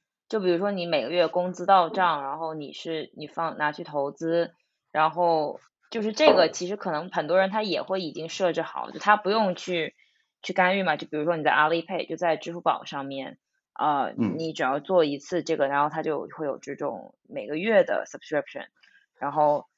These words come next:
Speaker 1: 那实际上你刚刚说的是，假如说你这整个流程都直接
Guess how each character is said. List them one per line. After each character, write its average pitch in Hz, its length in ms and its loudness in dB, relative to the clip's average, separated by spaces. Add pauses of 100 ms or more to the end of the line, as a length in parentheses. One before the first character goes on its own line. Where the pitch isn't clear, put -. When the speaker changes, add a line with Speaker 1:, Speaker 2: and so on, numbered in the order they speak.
(140)
Speaker 1:
那 233 320 6
实 - 180 -8
际 233 140 -8
上 220 240 -2
你 156 80 -10
刚 196 180 0
刚 240 160 -6
说 269 300 0
的 202 160 4
是， 180 180 -10
假 120 240 -2
如 156 80 -6
说 196 180 -8
你 175 200 -10
这 214 160 -8
整 170 200 -4
个 131 120 -4
流 151 340 -2
程 151 400 -6
都 226 500 0 (360)
直 165 260 -4
接 254 480 0